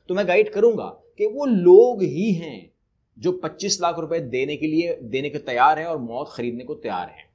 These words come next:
वो लोग ही हैं जो हमें भी comment करते हैं, हालांकि हमारे हर video में लिखा होता है कि Dan Bass की बात ना कर रहे हैं, ये बातें ना करें, वो बातें ना करें। हमें भी लोग कहते हैं आपके पास इटली की game है, आपके पास, अ, जर्मनी की game है, game पूछते हैं।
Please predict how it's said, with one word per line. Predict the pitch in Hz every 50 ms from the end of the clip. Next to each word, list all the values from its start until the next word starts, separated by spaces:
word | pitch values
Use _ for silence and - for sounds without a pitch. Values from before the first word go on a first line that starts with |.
| _ _ _ 117
वो | 147
लोग | 175 156 151 165 202 220 214 147
ही | 151 208
हैं | 196 165 131 98 - - _ _ _ _ _ -
जो | 185 180
हमें | - 185 214 127 220 247
भी | 262 254
comment | 226 208 196 196 190 - -
करते | 143 120 - - 127
हैं, | 117 110 98 101
हालांकि | 123 147 160 151
हमारे | 151 135 135 135 139 143
हर | 131 123 151 170
video | 175 151 127 131 139 139 147
में | 147
लिखा | 135 127 139 135
होता | 123 117 123 127
है | 143
कि | 143 139
Dan | 120 127 131 131
Bass | 127 - -
की | - 131
बात | 107 104 110 110 -
ना | 131 139
कर | 131 127 120
रहे | 117 117
हैं, | 117 - _ _ _ _ _ -
ये | 110 135
बातें | 135 135 131 135 127
ना | 110 127 139
करें, | 135 131 123 123
वो | 120 120
बातें | 120 120 120 117
ना | 117 135
करें। | 135 123 113 117 120 -
हमें | - - 175 220
भी | 220
लोग | 190 180 - -
कहते | 127 120 - 120
हैं | 107 101 92 - _ _ _ - 104
आपके | 110 113 - 147
पास | 131 143 139 135 - 143
इटली | 113 98 117 123
की | 131 131
game | 107 120 120 123 117
है, | 101 104 117 147 156 - _ _ _ _ -
आपके | - 104 - 147
पास, | 123 127 131 127 - - 123
अ, | 117 110 107 101 98 98 101
जर्मनी | 98 98 143 139 139 139
की | 131 123
game | 107 120 120 123 120
है, | 101 113 143 151
game | 127 165 185 180
पूछते | 185 196 208 208 208 - 151
हैं। | 101 82 -